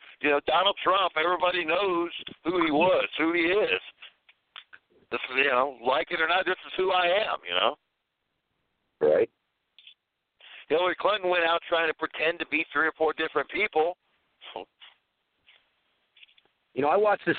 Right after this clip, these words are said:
Speaker 2: speech this morning, Don. I, I wish I had some way <clears throat> that I could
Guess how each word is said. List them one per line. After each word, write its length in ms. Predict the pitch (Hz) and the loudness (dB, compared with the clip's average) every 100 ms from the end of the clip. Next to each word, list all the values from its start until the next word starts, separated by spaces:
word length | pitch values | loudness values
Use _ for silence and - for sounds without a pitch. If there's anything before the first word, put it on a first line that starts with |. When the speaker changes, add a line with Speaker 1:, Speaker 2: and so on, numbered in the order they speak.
| - | -2
Speaker 2:
speech 280 | 170 180 - | 0 0 0
this 140 | 127 117 127 | -2 0 0
morning, 360 | 123 107 95 | 0 2 2
Don. 360 | 90 104 104 104 - _ - | 2 2 2 -2 -6 _ -2
I, 100 | - - - - - | -2 -4 -20 -16 -2
I 80 | 117 | 0
wish 240 | 131 170 143 131 | 2 0 0 0
I 80 | 127 | 2
had 280 | 139 135 117 - | 2 2 0 -2
some 160 | 147 | 0
way 460 | 151 151 131 113 98 _ _ _ _ | 2 2 2 2 -2 _ _ _ _
<clears throat> 360 | _ _ _ _ | _ _ _ _
that 520 | 131 113 - _ 113 | -4 -4 -8 _ 0
I 100 | 123 | 2
could 180 | 131 117 | 2 0